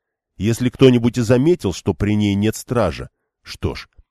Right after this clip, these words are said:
некоторые из сестёр не имели стражей, и совсем не всех окружал сияющий ореол Саидар,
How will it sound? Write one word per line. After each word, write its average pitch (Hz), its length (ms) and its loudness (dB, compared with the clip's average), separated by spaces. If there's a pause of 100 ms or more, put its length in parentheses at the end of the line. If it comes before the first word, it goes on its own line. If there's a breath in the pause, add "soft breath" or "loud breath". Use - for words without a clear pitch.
(120)
некоторые 85 640 -8
из - 80 -16
сестёр 80 420 -10
не 80 200 -8
имели 78 280 -8
стражей, 113 540 -8 (480)
и 101 100 -4
совсем 123 480 0
не 151 100 0
всех - 360 -6
окружал 95 500 -2
сияющий 104 680 -2
ореол 98 440 -2
Саидар, 104 600 -4